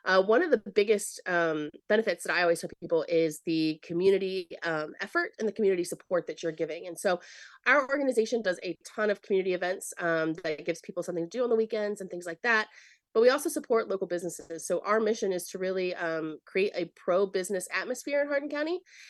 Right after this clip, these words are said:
And, uh, we are actually making a lot of, of, um,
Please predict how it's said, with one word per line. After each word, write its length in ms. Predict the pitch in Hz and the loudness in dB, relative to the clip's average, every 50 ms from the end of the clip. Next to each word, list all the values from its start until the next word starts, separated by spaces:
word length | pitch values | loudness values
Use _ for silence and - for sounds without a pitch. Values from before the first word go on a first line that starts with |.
| - - _ - | -20 -12 _ 2
And, 460 | 214 208 202 208 208 208 208 208 208 | 2 4 6 6 6 4 4 4 4
uh, 220 | 196 185 180 170 127 - _ _ - | 2 2 2 0 -2 -4 _ _ -4
we 180 | 202 208 214 | 2 4 6
are 120 | 214 208 170 | 6 6 6
actually 440 | 202 220 220 - 262 233 208 196 | 4 0 -2 -2 -2 0 0 0
making 360 | 196 202 190 214 214 202 185 - | 0 0 -2 -2 -2 -2 -4 -4
a 80 | 170 | -4
lot 300 | 175 180 185 175 185 190 | -6 -4 -4 -2 0 0
of, 140 | 185 180 180 - - | 0 -2 -4 -8 -4
of, 360 | 175 160 156 156 151 151 - _ _ - | -2 0 0 0 -2 -4 -6 _ _ -8
um, 480 | 175 165 156 151 147 143 139 139 139 135 | -4 -4 -2 -2 -2 -4 -6 -8 -10 -10